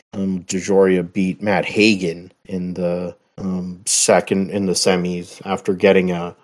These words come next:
a bye into this, into the, well, he had a free run in the second round and smoked the tires.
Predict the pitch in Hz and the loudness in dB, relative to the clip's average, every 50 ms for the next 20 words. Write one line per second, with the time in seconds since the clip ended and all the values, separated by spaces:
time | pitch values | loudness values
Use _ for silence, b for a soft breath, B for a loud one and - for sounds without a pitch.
0 | _ _ - 123 87 - - 104 95 98 110 117 110 104 104 104 101 92 95 101 | _ _ 0 0 2 4 4 4 6 6 6 6 6 4 4 4 2 4 2 2
1 | 95 - - - - - - - 110 104 101 90 - - 110 98 92 101 101 98 | 0 0 -2 -4 -6 -6 -6 -2 -2 -2 -2 -2 -4 -4 -4 -2 0 0 0 0
2 | 98 95 95 - 110 107 95 90 87 - - 113 110 104 113 107 104 104 101 92 | 0 0 0 2 4 4 4 4 0 -2 0 0 2 4 4 4 4 4 2 2
3 | - - - 110 110 107 104 101 101 104 104 104 101 98 98 95 95 92 87 - | -2 -4 0 2 2 2 2 4 4 4 4 4 2 2 0 0 -2 -2 -4 -2
4 | - - 202 190 - 190 185 185 185 190 196 196 190 190 180 175 175 175 - - | 0 0 0 0 -2 -6 -10 -8 -8 -6 -4 -4 -4 -6 -6 -8 -12 -10 -10 -10
5 | - 95 92 87 _ - - 85 - - 92 92 90 90 90 87 90 87 - _ | -8 -8 -10 -10 _ -14 -20 -18 -16 -14 -14 -12 -12 -12 -12 -14 -14 -16 -20 _